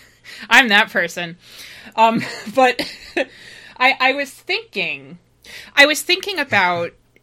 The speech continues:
when you were, when you were talking about versioning, how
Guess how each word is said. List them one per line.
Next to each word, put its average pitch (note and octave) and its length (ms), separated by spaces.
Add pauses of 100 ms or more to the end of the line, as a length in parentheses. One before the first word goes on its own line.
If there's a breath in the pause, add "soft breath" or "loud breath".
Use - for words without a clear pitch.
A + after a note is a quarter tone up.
when G#3+ 320
you C#4+ 140
were, A3 360
when G#3+ 180
you A#3 100
were A#3+ 80
talking B3+ 280
about A3+ 200
versioning, F3+ 640 (340 loud breath)
how F#3+ 800